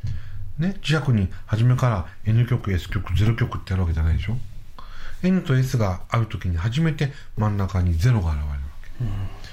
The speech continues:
Speaker 1: だからゼロ単独では現れない。だからゼロは相対の中の、あの、にしか現れない。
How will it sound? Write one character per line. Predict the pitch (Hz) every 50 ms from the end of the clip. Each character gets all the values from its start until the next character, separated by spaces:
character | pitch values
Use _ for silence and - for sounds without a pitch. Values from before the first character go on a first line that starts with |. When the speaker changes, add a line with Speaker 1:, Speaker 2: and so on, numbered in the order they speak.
| - - - - -
Speaker 1:
だ | - 131
か | 135 131
ら | 117 107 110
ゼ | 113 135 175
ロ | 170 143
単 | - - 117 117 120
独 | 117 - -
で | 120 113
は | 98 85 80 80 85 92
現 | 101
れ | 107 104
な | 98 82
い。 | 71 67 - - - - - - - - - - - - - - - - - - - - - - -
だ | - 135
か | 127 - 131
ら | 127 120 107 92 - -
ゼ | 120 123 151 160
ロ | 147 135 120
は | 110 98 87
相 | 85 - - - 165 160
対 | - 160 156
の | 151 156
中 | 151 151 151 147 139 120
の、 | 110 110 113 98 92 - - - - - - - - -
あ | 101
の、 | 95 90 87 85 82 82 - -
に | - 107 98 92
し | 87 - -
か | - 87
現 | 82 82 90 92 95 95
れ | 85
な | - -
い。 | 65